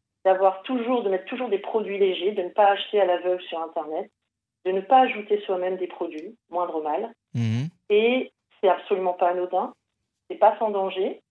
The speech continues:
Speaker 1: Et j'ai envie de vous dire, il vaut mieux vapoter que fumer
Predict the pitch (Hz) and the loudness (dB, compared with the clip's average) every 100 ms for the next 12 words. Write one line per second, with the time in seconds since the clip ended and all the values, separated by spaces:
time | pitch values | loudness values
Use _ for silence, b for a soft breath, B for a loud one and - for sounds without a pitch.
0 | _ _ _ - 196 196 - 196 180 202 | _ _ _ -4 -2 -2 -4 -10 -2 0
1 | 214 233 214 226 254 226 208 226 247 214 | 2 0 -2 0 2 2 2 0 2 -2
2 | 180 202 202 226 214 220 233 214 _ _ | 2 2 4 0 -4 -2 -4 -4 _ _
3 | - 180 170 - 190 180 180 180 | -6 -4 -4 -6 -4 -2 -2 -4